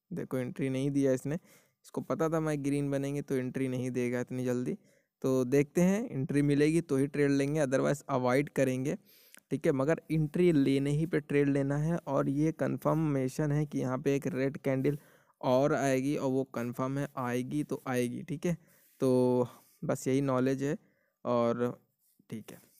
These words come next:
एंट्री मिल चुकी है, अब ट्रेड हमरी, हमारी ये ट्रेड विन हो जाएगी, ठीक है गाइस? तो last time, again I repeat you, वीडियो अच्छी लगे तो प्लीज़ सब्सक्राइब कर देना, लाइक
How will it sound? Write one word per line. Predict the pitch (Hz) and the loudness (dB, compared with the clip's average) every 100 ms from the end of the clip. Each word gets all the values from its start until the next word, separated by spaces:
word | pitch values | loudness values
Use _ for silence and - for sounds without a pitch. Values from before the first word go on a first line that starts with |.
| - | -10
एंट्री | 127 120 131 | -8 0 0
मिल | 131 135 | 2 0
चुकी | 147 147 139 131 | -2 -4 0 0
है, | 113 - _ _ _ _ _ _ | 0 -4 _ _ _ _ _ _
अब | 123 117 131 123 120 120 | -4 -2 2 4 2 0
ट्रेड | 127 123 | 0 0
हमरी, | 127 127 139 131 135 - - - - | 0 -4 -2 -2 -4 -6 -12 -20 -8
हमारी | 131 135 131 131 | -4 -2 0 0
ये | |
ट्रेड | 131 135 170 135 | 0 0 0 0
विन | 131 127 | 0 2
हो | 123 | 0
जाएगी, | 123 120 120 123 | 0 0 -2 -2
ठीक | 147 | 0
है | 175 | 2
गाइस? | 170 135 - _ _ _ _ _ _ _ | 2 0 -4 _ _ _ _ _ _ _
तो | 139 139 143 143 147 | 6 8 8 8 6
last | 147 135 151 - | 6 4 2 -2
time, | 156 156 185 - - - - - | -4 -2 -4 -8 -20 -20 -20 -6
again | 131 127 135 | -4 -2 0
I | 139 139 | 2 2
repeat | 131 139 139 | 2 0 0
you, | 139 151 | 0 0
वीडियो | 143 143 170 | 0 2 2
अच्छी | 160 - 165 | 0 0 2
लगे | 147 156 | 4 2
तो | 165 156 | 0 -4
प्लीज़ | - 139 156 | -2 0 0
सब्सक्राइब | - 131 - - 123 131 151 | 0 -2 -2 -8 -4 -2 -2
कर | 160 143 | 0 0
देना, | 135 139 160 - - _ _ _ - | 0 -2 -4 -8 -20 _ _ _ -2
लाइक | 131 135 131 143 165 | 4 4 4 2 -2